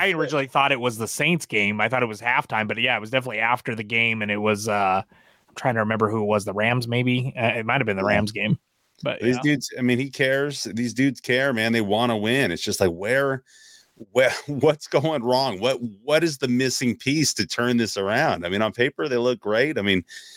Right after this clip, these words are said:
Speaker 2: it just, God, dude. And, you know, I mean, I'm looking
Speaker 1: Well
Speaker 2: forward to seeing the rest of the, uh, the season of Hard Knocks, you know, and
Speaker 1: The one
Speaker 2: and
Speaker 1: thing from watching the episode was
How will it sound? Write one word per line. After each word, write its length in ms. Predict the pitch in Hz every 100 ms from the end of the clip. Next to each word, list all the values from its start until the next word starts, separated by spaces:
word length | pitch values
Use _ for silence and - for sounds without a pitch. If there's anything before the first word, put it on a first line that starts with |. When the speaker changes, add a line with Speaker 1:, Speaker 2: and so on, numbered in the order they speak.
| - _ -
Speaker 2:
it 140 | 107
just, 500 | 127 113 - - - -
God, 380 | 131 127 80
dude. 280 | 110 131 101
And, 200 | 104 117
you 80 | 131
know, 120 | 127
I 40 | 131
mean, 300 | 127 127 123
I'm 160 | 131 156
looking 180 | 185 147
Speaker 1:
Well 80 | 196
Speaker 2:
forward 140 | 180
to 40 | 151
seeing 200 | - 107
the 60 | 101
rest 220 | 104 -
of 60 |
the, 180 | 95 98
uh, 100 | 95
the 100 | 90
season 320 | - 107 87 87
of 80 |
Hard 200 | 90 87
Knocks, 360 | 82 80 82 -
you 80 | 92
know, 260 | 95 104
and 240 | 101 92 82 _ _ _ _ _ - _ -
Speaker 1:
The 120 | 165
one 160 | 180 233
Speaker 2:
and 60 |
Speaker 1:
thing 180 | 196 170
from 160 | 139 135
watching 400 | 151 170 160 127
the 100 | 113
episode 580 | 170 196 - 120 107 107
was 640 | 107 98 95 98 -